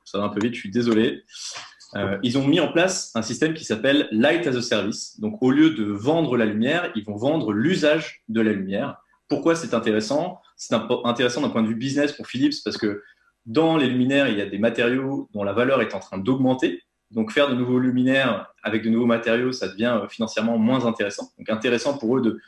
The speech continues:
louer les luminaires pour rester propriétaires et réutiliser la matière. Et puis aussi, le fait de louer plutôt que de vendre, ça leur permet de garder contact avec leur, avec leurs clients dans le long terme.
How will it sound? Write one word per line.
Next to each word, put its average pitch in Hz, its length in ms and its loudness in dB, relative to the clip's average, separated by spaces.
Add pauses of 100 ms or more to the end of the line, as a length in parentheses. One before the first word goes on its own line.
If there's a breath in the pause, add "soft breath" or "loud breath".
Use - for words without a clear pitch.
(300 loud breath)
louer 131 200 6
les 131 100 6
luminaires 127 380 2
pour 101 140 -8
rester 139 240 2
propriétaires 123 540 0
et 101 80 0
réutiliser 113 440 0
la 104 60 -2
matière. - 420 -4 (340 soft breath)
Et 110 60 -2
puis 127 100 0
aussi, 165 300 -2
le 156 100 2
fait 107 160 0
de 113 120 -2
louer 143 240 6
plutôt 127 220 -6
que 110 60 -8
de 107 80 -2
vendre, 110 340 -2
ça - 120 -4
leur 104 140 -4
permet 135 240 2
de 123 60 -2
garder 151 380 2
contact - 360 -2 (160)
avec 113 180 4
leur, 113 220 0
avec 110 220 0
leurs 113 100 -6
clients 135 260 -2
dans 120 100 0
le 110 60 2
long 107 120 0
terme. - 200 -8